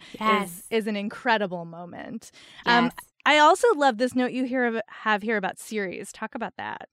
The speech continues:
Speaker 1: Oh, yeah. So, um, I read this article, and I couldn't find the link to it, but,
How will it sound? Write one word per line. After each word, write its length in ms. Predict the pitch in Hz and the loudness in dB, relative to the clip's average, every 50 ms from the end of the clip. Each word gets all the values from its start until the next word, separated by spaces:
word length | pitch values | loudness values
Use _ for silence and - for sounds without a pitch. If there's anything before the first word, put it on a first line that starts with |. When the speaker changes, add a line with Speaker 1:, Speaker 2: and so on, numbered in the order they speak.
| - 233 - _ _ - - | -10 -10 -10 _ _ -6 -4
Speaker 1:
Oh, 160 | 214 220 214 | -2 -2 -2
yeah. 300 | 208 214 208 196 180 - | -2 -2 0 0 -2 -2
So, 340 | 180 - 214 202 202 190 196 - - - - - - - - - | -2 -4 -2 -2 -2 -2 -4 -6 -12 -20 -20 -20 -20 -20 -14 -8
um, 460 | - 196 190 190 190 190 185 185 190 - - - _ - | -4 -2 -2 0 0 0 -2 -4 -6 -10 -16 -18 _ -6
I 40 | 208 | -2
read 180 | 208 247 262 269 | 0 0 2 2
this 160 | 359 349 - | 2 0 0
article, 540 | - 190 180 175 175 170 - 170 156 156 156 | 0 0 0 0 0 -2 -2 0 0 2 2
and 180 | 151 - 156 160 | 0 0 0 -2
I 60 | 160 | -2
couldn't 260 | - 214 208 196 180 | -4 -4 -6 -4 -4
find 220 | - 175 170 170 | -2 -2 -2 -2
the 80 | 165 156 | -2 -2
link 220 | 156 156 156 160 - | -4 -4 -6 -6 -8
to 140 | - 165 151 | -6 -4 -2
it, 240 | 151 147 143 - | -2 -2 -4 -4
but, 280 | - 156 151 143 - - | -2 -2 -2 -2 -2 -6